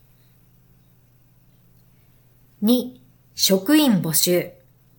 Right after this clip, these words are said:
令和七年度、会計年度任用職員を募集します。表があります。職種、勤務地、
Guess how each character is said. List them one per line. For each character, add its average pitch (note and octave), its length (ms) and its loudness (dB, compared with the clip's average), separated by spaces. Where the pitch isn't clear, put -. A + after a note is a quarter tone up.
令 A#3+ 240 4
和 C#4+ 140 2
七 C#4 240 0
年 C4 240 0
度、 D#3+ 340 -4
会 B3+ 280 0
計 C4+ 180 2
年 B3+ 240 0
度 G3 100 2
任 G#3+ 240 2
用 C4+ 140 -2
職 C#4+ 280 -2
員 A#3 240 0
を F#3 220 -2
募 E3+ 140 -4
集 G3+ 240 -2
し G3+ 140 -2
ま F#3+ 160 0
す。 - 240 -4
表 C4+ 200 2
が C4 120 0
あ B3+ 60 0
り A#3+ 80 0
ま B3 140 2
す。 - 220 -2
職 F#3 420 -2
種、 A3+ 380 0
勤 B3 300 0
務 B3+ 140 -2
地、 E3+ 340 -4